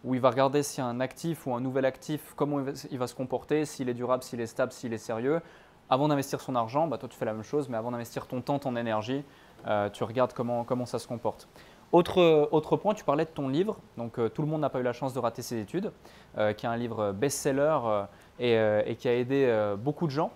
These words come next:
justement. Quel a été, euh, l'élément déclencheur qui t'a donné envie de, de lancer, euh, un livre ? Donc on a quelques éléments avec ton parcours que t'as raconté, et, euh, surtout derrière, euh, quels sont les, les, euh, les éléments selon toi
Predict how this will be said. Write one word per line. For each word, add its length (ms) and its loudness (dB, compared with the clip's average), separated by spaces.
justement. 460 -4
Quel 140 4
a 80 6
été, 380 2
euh, 300 2
l'élément 320 4
déclencheur 600 -2
qui 100 -20
t'a 100 2
donné 220 0
envie 260 -2
de, 440 0
de 160 -4
lancer, 500 0
euh, 180 2
un 120 -2
livre ? 240 -4
Donc 180 -8
on 60 -4
a 80 -2
quelques 340 -2
éléments 320 2
avec 180 0
ton 120 -6
parcours 340 -6
que 60 -16
t'as 100 -4
raconté, 460 0
et, 180 6
euh, 140 8
surtout 400 -4
derrière, 440 2
euh, 180 2
quels 180 -4
sont 200 -6
les, 300 2
les, 220 0
euh, 180 0
les 200 -2
éléments 260 4
selon 300 0
toi 260 2